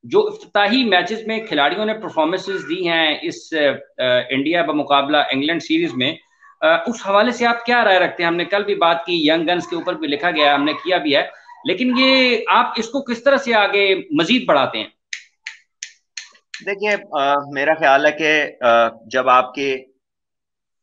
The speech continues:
Speaker 2: जो टेस्ट होता है ना, आपके सिस्टम का टेस्ट होता है, वो होता है जब आप अपनी फुल स्ट्रेंथ को बेंच करके यंगस्टर्स को अंदर लाते हैं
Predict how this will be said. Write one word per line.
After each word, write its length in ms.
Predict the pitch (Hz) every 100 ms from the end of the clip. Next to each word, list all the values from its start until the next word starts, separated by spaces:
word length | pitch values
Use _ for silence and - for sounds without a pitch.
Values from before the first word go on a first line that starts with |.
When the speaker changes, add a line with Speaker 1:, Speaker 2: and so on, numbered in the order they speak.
| _ _
Speaker 2:
जो 240 | 107 139 139
टेस्ट 540 | - - 180 196 -
होता 220 | 147 117
है 60 | 120
ना, 80 | 135
आपके 280 | 131 151
सिस्टम 480 | 151 - 151 - 160
का 100 | 147
टेस्ट 320 | 135 123 127
होता 240 | 123 101 110
है, 60 |
वो 140 | 117 139
होता 180 | 120 147
है 60 |
जब 160 | 139 139
आप 220 | 143 -
अपनी 220 | 139 151 160
फुल 220 | 175 170
स्ट्रेंथ 300 | - 156 151
को 440 | - 147 143 _ _ _ _ 104
बेंच 260 | 139 147
करके 380 | - 139 131 139 139 - -
यंगस्टर्स 560 | 95 110 120 - 143 -
को 80 |
अंदर 200 | 135 135
लाते 320 | - 107 - 135
हैं 340 | 123 104